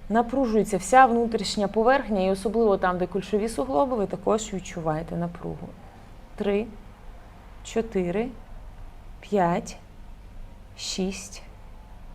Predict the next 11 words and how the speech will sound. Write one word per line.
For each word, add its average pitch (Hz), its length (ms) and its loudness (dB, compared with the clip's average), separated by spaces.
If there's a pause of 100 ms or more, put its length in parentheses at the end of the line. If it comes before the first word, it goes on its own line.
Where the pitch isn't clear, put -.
(200)
сім, 175 440 0 (1500)
вісім, 175 560 -2 (1200)
дев'ять, 180 760 0 (840)
десять. 240 720 8 (180)
І 392 320 8
опускаємо 262 760 8
ножки 202 380 2
нижче. 196 400 -2 (1800)
Ребрами 175 420 4
тягніться 190 380 -2
вгору, 262 560 6